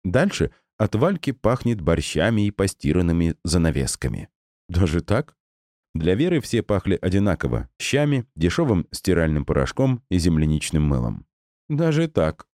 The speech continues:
Валька выйдет замуж, станет домашней клушей и в этом найдёт своё счастье». «А Димке чем пахнет?» — замирающим сердцем спросила Вера, потому что высокий светловолосый Дима давно ей нравился.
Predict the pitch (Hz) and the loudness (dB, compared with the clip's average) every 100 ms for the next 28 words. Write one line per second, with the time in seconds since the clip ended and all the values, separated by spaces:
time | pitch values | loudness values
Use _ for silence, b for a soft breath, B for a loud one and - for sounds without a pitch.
0 | - 113 165 156 151 143 139 139 131 170 | -4 0 0 0 0 0 0 -2 0 0
1 | 175 165 - - - 127 120 113 110 107 | 0 -2 -6 -8 -2 0 0 2 2 2
2 | - 110 - 156 156 - 131 b _ - | 0 -2 0 0 0 0 -2 b _ -2
3 | 160 165 180 110 95 92 117 131 78 78 | 0 0 0 2 2 2 0 0 0 2
4 | 95 98 - 71 - 76 69 - _ _ | 2 0 0 -2 0 -2 -2 -4 _ _
5 | _ _ _ _ _ _ 82 95 98 71 | _ _ _ _ _ _ -2 0 0 -2
6 | 60 73 82 120 - 123 120 123 117 131 | 0 0 0 -2 -2 -2 0 -2 0 -2
7 | 131 _ _ 87 95 90 87 85 90 82 | -4 _ _ -2 2 4 4 2 0 0
8 | 95 78 87 80 - 82 87 80 76 104 | 0 0 0 0 0 0 2 0 2 2
9 | 117 - 90 87 - 76 80 87 82 80 | 0 -2 0 0 0 0 0 0 0 -2
10 | 78 80 80 78 80 78 - 71 64 80 | 0 0 0 0 0 0 -2 -2 0 0
11 | 80 85 65 67 78 82 78 67 60 58 | 2 0 0 0 2 0 0 -2 -2 -4
12 | - - | -8 -12